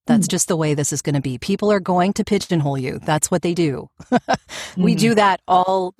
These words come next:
Speaker 1: all day, every day. Every human does this.
Speaker 2: Mm-hmm.
Speaker 1: If you make it easy for them to know where you fit in, and you make it easy for you to know which jobs you want,
Speaker 2: Mm.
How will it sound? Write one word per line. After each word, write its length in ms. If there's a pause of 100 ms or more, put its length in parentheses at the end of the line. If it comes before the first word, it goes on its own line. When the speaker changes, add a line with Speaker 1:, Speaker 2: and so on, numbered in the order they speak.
Speaker 1:
all 180
day, 200
every 240
day. 340
Every 260
human 360
does 240
this. 320 (220)
Speaker 2:
Mm-hmm. 320
Speaker 1:
If 180
you 100
make 260
it 180
easy 420
for 160
them 260
to 140
know 200
where 260
you 200
fit 280
in, 460
and 320
you 240
make 240
it 120
easy 480
for 260
you 520
to 180
know 440 (280)
which 380
jobs 340
you 140
want, 580 (340)
Speaker 2:
Mm. 240